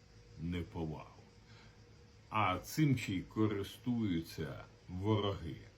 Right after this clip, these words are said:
засилаючи своїх диверсантів і вербуючи колаборантів. С Б У не лове гусей.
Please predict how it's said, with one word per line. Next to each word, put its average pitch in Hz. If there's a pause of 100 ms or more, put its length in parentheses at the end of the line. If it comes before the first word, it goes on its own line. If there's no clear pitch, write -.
(100)
засилаючи 92
своїх 90
диверсантів 95 (380)
і 120
вербуючи 92 (240)
колаборантів. 92 (2500)
С 110
Б 95
У 139 (680)
не 107
лове 113 (420)
гусей. -